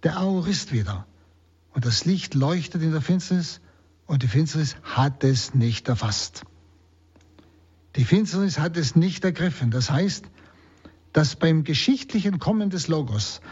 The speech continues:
bei seiner Menschwerdung, die Finsternis das Licht nicht ergriff. Sie hat die damalige Gelegenheit nicht wahrgenommen.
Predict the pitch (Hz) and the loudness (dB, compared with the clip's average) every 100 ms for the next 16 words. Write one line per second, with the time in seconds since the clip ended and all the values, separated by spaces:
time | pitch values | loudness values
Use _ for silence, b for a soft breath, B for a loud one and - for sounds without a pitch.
0 | B - 143 170 170 156 247 - 131 107 | B 0 2 2 2 2 2 0 -2 -4
1 | - 90 107 - 117 185 240 - 175 185 | -4 -6 -4 -2 2 4 4 0 0 0
2 | 151 147 127 160 202 - 170 180 - 160 | 0 -2 0 0 0 2 0 2 -4 -6
3 | - 123 - - - B B B B B | -2 -4 -4 -20 -20 B B B B B
4 | - - 147 170 185 131 - 156 202 220 | -4 2 2 2 -2 -2 -2 0 0 0
5 | 202 196 185 190 190 185 139 143 180 180 | -2 -2 0 0 0 0 0 0 0 0
6 | 151 156 143 143 233 - - 190 170 143 | 2 0 4 4 4 -2 -2 0 2 0
7 | 110 101 90 | 0 -2 -4